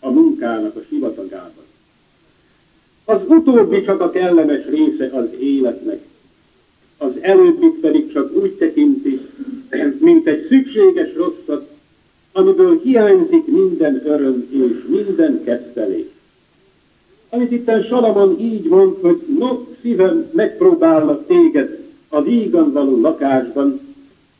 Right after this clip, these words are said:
ez nagyon-nagyon sok embernek az életében ma olyan bálvánnyá lett, ami a tulajdonképpeni értelmes részét jelenti az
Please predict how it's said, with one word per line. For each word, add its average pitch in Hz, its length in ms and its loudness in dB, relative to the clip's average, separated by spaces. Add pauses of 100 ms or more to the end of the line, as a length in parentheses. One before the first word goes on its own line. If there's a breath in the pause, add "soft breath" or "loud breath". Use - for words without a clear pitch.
(920)
ez 123 240 -2
nagyon-nagyon 147 720 2
sok 151 260 -2
embernek 135 640 -2
az 110 100 -14 (100)
életében 123 680 -4 (100)
ma 139 220 -4 (600)
olyan 214 460 4
bálvánnyá 127 1000 0
lett, 131 300 -6 (800)
ami 190 180 4
a - 220 2
tulajdonképpeni 330 1400 4
értelmes 156 840 2
részét 143 640 2
jelenti 135 480 0
az 110 140 -2